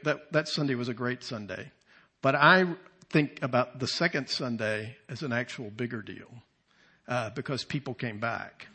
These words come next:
<laughs> We, we knew, we knew people would come to the first one because, you know, we kinda signed up for that, but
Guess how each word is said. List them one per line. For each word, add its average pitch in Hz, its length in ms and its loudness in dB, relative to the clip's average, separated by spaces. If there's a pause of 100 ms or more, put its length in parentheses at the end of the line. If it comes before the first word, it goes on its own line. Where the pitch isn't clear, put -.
(920)
<laughs> 151 140 8 (1500)
We, 143 200 2 (140)
we 165 140 12
knew, 202 160 12 (360)
we 160 120 6
knew 240 160 10
people 202 300 8
would 160 200 6
come 180 140 8
to 151 80 4
the 143 100 6
first 214 380 8
one 135 240 2
because, 139 500 2
you 139 80 6
know, 127 500 2
we 131 320 -10
kinda 127 300 2
signed 143 400 0
up 156 140 2
for 131 140 -4
that, 113 320 -2
but 117 260 -2